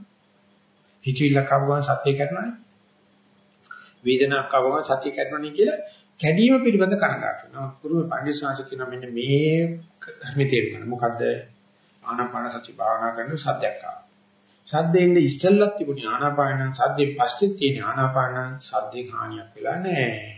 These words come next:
හිතවිල්ලක් එනවා. හිතවිල්ලක් එන්නේ ඉස්සෙල්ලත් තියෙන ආනාපාන සතිය නා.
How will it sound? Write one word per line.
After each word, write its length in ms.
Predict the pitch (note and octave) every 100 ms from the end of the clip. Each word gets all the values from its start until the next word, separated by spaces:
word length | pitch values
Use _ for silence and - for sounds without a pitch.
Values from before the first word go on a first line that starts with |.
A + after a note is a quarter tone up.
| - - _ _ _ _ _ _ _ _ _ _ _ _ _ _ _ _ _
හිතවිල්ලක් 500 | D3+ D#3 F#3 F#3 F3+
එනවා. 220 | E3 B2 A#2+ - _ _ _ _
හිතවිල්ලක් 360 | D#3+ E3 F3+ F#3
එන්නේ 260 | F3 F3 F3
ඉස්සෙල්ලත් 380 | - G#3+ A3
තියෙන 260 | - E3 C3
ආනාපාන 400 | B2 D3 D3 C#3+
සතිය 300 | C3+ B2+ G2+
නා. 200 | F#2+ -